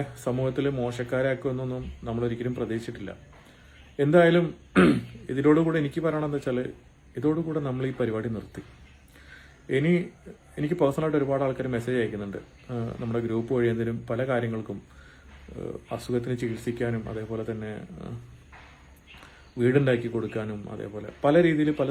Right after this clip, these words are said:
സഹായങ്ങൾ അഭ്യർത്ഥിച്ചിട്ട് ഒരുപാട് ആൾക്കാർ പേഴ്സണലായിട്ട് മെസ്സേജ് അയക്കുന്നുണ്ട്. ഇവരോടൊക്കെ എനിക്ക് പറയാനുള്ളത് വെച്ചാൽ ഇത് ഞങ്ങളുടെ ലാസ്റ്റ്, ഏഹ്, പ്രൊജക്റ്റാണ്. ഇതോടുകൂടെ ഞങ്ങൾ ഈ പരിപാടി അവസാനിപ്പിക്കുകയാണ്. ഞങ്ങൾക്ക്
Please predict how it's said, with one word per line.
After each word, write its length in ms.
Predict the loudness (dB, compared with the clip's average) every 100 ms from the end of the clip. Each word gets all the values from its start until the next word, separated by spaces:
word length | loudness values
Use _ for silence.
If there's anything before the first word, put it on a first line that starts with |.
| -2
സഹായങ്ങൾ 360 | -2 -2 -2 -2
അഭ്യർത്ഥിച്ചിട്ട് 480 | 0 -2 -2 -4 -4
ഒരുപാട് 240 | -4 -2 -2
ആൾക്കാർ 240 | -2 -2 -4 -4 -10 -10
പേഴ്സണലായിട്ട് 460 | -6 -6 -4 -4 -4
മെസ്സേജ് 240 | -8 -6 -6
അയക്കുന്നുണ്ട്. 340 | -8 -10 -14 -16 -20 -20 -20 -10 -2
ഇവരോടൊക്കെ 320 | 2 2 2
എനിക്ക് 160 | 2 2 2
പറയാനുള്ളത് 340 | 0 0 -4
വെച്ചാൽ 160 | -4 -6 -4
ഇത് 80 | -2 -2
ഞങ്ങളുടെ 280 | -2 -2 -2
ലാസ്റ്റ്, 340 | -2 -6 -8 -8 -8 -14 -14
ഏഹ്, 240 | -12 -10 -10 -10
പ്രൊജക്റ്റാണ്. 520 | -8 -8 -6 -6 -8 -18 -20 -20 -20 -20 -20 -10 -2
ഇതോടുകൂടെ 420 | 2 2 2 0
ഞങ്ങൾ 160 | -2 0 0
ഈ 20 | 0
പരിപാടി 380 | -2 -4 -4 -6 -8 -10 -10
അവസാനിപ്പിക്കുകയാണ്. 760 | -8 -8 -8 -8 -8 -8 -8 -12 -16 -12
ഞങ്ങൾക്ക് 340 | -10 -8 -8